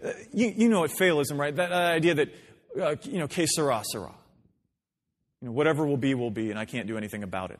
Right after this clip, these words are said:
Like, my choices don't matter. And so what, what he's saying, it sounds an awful lot like, look, if you're able to do it, then God's given his blanket approval of it, so you might as well go and enjoy it anyway.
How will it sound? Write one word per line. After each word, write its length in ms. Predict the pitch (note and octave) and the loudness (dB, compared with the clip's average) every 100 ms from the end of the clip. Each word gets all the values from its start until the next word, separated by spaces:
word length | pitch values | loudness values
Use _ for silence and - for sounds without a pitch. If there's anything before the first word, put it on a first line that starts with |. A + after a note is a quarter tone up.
| G#2+ | -10
Like, 220 | G2+ - _ _ _ | -10 -12 _ _ _
my 140 | A#2 A2+ | -4 -2
choices 360 | - B2 B2 | 0 -2 -2
don't 180 | A#2 A2 | -2 0
matter. 240 | C3 A#2 G#2+ | 2 2 0
And 100 | A#2 | 0
so 180 | C#3+ - - | 0 -2 -10
what, 280 | D3 E3+ E3 | 6 6 6
what 220 | E3+ F#3 | 6 6
he's 220 | E3 E3 - | 6 4 6
saying, 320 | C#4 G#3 F3 | 6 4 4
it 160 | F#3 F#3 | 4 4
sounds 320 | A3+ A#3 F#3+ | 6 6 6
an 80 | F#3+ | 6
awful 280 | F#3+ F#3+ | 4 4
lot 200 | F3 E3 | 6 6
like, 160 | C#3+ C#3+ - - - | 6 2 0 -6 6
look, 160 | G3+ | 6
if 100 | D3+ | 6
you're 160 | E3 F3 | 4 8
able 280 | F#3+ G#3 F#3+ | 8 10 6
to 60 | |
do 180 | D3+ D#3+ | 6 6
it, 80 | E3+ | 6
then 140 | D#3+ | 2
God's 300 | D3+ D#3 D#3+ | 4 4 4
given 240 | C#3 D#3+ D#3+ | 4 4 4
his 140 | C#3 | -4
blanket 440 | A2 D3+ D3+ D#3 | -2 -2 0 0
approval 460 | C#3 - E3 C3+ C3+ | -2 2 2 4 2
of 100 | A#2+ | 2
it, 100 | C#3 - - | 0 -4 -12
so 140 | - F3+ | 2 6
you 100 | E3+ | 6
might 180 | F3 F3 | 6 4
as 100 | D3 | 6
well 120 | D#3 | 6
go 180 | D3+ D3 | 6 4
and 80 | |
enjoy 280 | C#3 A#2+ C3 | 0 0 0
it 60 | A2+ | 0
anyway. 340 | G#2+ F#2 F2 | -2 -8 -12